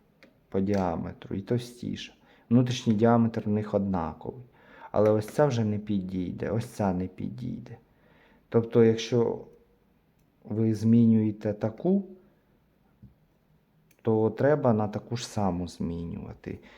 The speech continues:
щоб, е, ось, ось сюди, в це місце сідала ця шайба.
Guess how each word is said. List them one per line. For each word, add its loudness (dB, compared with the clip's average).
щоб, -2
е, 2
ось, -6
ось -4
сюди, -2
в -4
це 0
місце 0
сідала -2
ця -10
шайба. -10